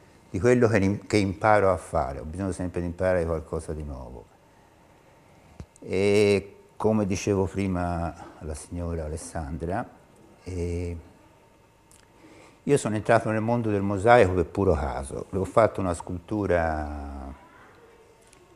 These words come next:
in legno, tutta di pezzettini di legno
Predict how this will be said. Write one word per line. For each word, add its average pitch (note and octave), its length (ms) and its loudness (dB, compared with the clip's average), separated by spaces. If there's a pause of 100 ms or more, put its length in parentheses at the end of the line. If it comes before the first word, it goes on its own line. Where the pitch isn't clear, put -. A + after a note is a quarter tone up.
(420)
in F#2 240 -4
legno, F#2 360 0
tutta G2 260 -2
di E2 100 -2
pezzettini F2 680 -4
di E2+ 100 -6
legno E2 720 -4